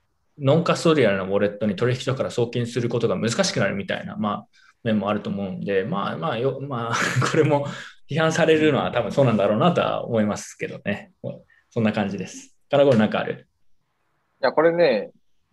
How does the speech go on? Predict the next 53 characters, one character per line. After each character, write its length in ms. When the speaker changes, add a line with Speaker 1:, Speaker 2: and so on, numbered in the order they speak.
Speaker 2:
ト 80
レ 160
ザ 120
ー 40
が 160
最 140
初 160
に 180
対 260
応 280
し 160
ま 120
す 40
っ 20
て 100
言 100
っ 20
た 120
の 80
は 80
本 260
当 100
に 60
愚 180
か 100
だ 120
と 80
思 160
う 60
よ。 80
Speaker 1:
う 80
ん。 420
Speaker 2:
あ 120
の、 460
と 80
に 100
か 100
く 60
こ 100
の、 240
こ 100
れ 80
っ 20
て 200
本 280
当 100
に 120
壮 200
大 140
な 160
戦 360
い 80
で、 280